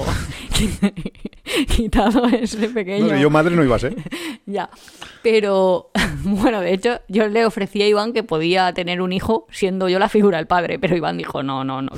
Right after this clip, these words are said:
Speaker 1: Bueno, dijo, "¿Cómo? Espera, no lo acabo de entender". Y yo dije, "Sí, sí, <laughs> trabajo fuera, tú te encargas de la crianza y de todo, y yo, pues, juego con él cuando me apetezca y lo llevo a PortAventura
Speaker 2: O sea,
Speaker 1: una vez al
Speaker 2: tú
Speaker 1: año".
Speaker 2: no querías,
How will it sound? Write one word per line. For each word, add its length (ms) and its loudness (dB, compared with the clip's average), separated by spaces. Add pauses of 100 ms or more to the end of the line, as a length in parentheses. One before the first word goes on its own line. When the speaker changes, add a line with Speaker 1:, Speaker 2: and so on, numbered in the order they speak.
(160)
Speaker 1:
Bueno, 300 0
dijo, 360 -10
"¿Cómo? 200 -8
Espera, 340 -12
no 80 -8
lo 80 -6
acabo 180 -6
de 60 -6
entender". 360 -6 (300)
Y 60 0
yo 80 2
dije, 180 -4
"Sí, 220 -2 (160)
sí, 200 -2 (380)
<laughs> 500 -6
trabajo 320 -2 (140)
fuera, 480 0 (320)
tú 160 -8
te 80 -2
encargas 420 -4
de 60 -6
la 140 0
crianza 560 -2
y 80 -2
de 100 -4
todo, 300 -2
y 80 -4
yo, 340 -4
pues, 160 -6
juego 240 -4
con 140 0
él 80 0
cuando 220 -2
me 40 -2
apetezca 600 -6 (600)
y 100 -2
lo 100 0
llevo 180 2
a 60 0
PortAventura 540 0
Speaker 2:
O 20 -2
sea, 80 -2
Speaker 1:
una 20 2
vez 120 0
al 100 0
Speaker 2:
tú 60 4
Speaker 1:
año". 200 6
Speaker 2:
no 160 2
querías, 560 2